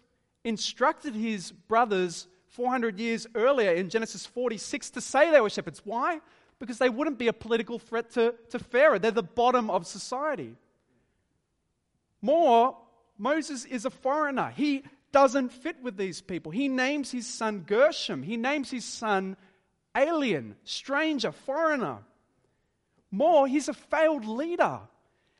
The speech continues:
He'd fled for his life after trying to release his people. More, forty years on, he doesn't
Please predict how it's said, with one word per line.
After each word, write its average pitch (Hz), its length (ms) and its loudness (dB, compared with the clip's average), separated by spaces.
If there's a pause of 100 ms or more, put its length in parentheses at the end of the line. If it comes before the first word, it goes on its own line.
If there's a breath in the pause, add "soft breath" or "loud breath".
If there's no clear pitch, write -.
(340)
He'd 294 240 0
fled 262 560 2
for - 80 -10
his 226 240 -4
life 277 400 -4
after 226 240 -6
trying 277 500 -4
to 220 320 -6
release 240 360 -4
his 247 180 -10
people. 269 480 -12 (1200)
More, 294 380 0 (400)
forty 320 340 -4
years 262 540 -10
on, 147 460 -6 (720)
he 262 180 -6
doesn't 254 420 -4